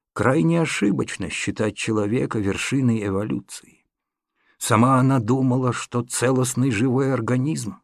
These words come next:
вместилище души, должен подвергаться метаморфозам,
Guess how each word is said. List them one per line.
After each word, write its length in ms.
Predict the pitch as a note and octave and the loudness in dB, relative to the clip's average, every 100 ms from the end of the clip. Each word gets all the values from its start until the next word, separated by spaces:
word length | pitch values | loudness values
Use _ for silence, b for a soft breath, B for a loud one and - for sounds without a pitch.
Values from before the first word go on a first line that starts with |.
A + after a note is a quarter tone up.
| _ _ _ _ - | _ _ _ _ -4
вместилище 840 | F#2+ B2+ - - E3+ B2+ - A2+ | 2 2 2 -2 0 0 0 -4
души, 480 | G2+ - - E2 - _ _ _ _ _ _ | -4 -4 -2 -4 -6 _ _ _ _ _ _
должен 600 | F#2+ A2+ D#3+ B2+ D#3 C3 | 2 6 6 6 0 -2
подвергаться 840 | - C3 A#2+ B2+ C3 C#3+ C3 - B2+ | -4 -4 0 -2 0 0 -2 -4 0
метаморфозам, 1000 | C3 C3 C3+ B2+ - B2+ A#2+ A2 - | 0 -2 -4 -4 -6 -6 -6 -8 -14